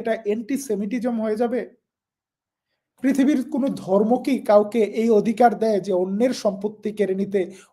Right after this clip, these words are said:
অন্যের সন্তানদেরকে বিনা উস্কানিতে হত্যা করতে? ডোনাল্ড ট্রাম্প যদি আমাদেরকে রাত বলে, আমাদেরকে দিনের বেলাকে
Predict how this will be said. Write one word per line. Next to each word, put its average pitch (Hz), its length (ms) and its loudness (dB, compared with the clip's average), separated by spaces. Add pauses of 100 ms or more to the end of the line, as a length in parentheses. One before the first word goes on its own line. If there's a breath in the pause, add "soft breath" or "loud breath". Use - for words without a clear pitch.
(120)
অন্যের 247 260 4 (120)
সন্তানদেরকে 220 600 0 (160)
বিনা 226 240 2 (100)
উস্কানিতে 220 500 -6
হত্যা 190 320 0
করতে? 196 240 -6 (1160 soft breath)
ডোনাল্ড 254 460 4
ট্রাম্প 254 240 4 (100)
যদি 262 140 0 (100)
আমাদেরকে 233 400 0 (140)
রাত 196 180 4 (120)
বলে, 240 140 4 (100)
আমাদেরকে 202 380 -4 (140)
দিনের 226 300 -2
বেলাকে 233 300 0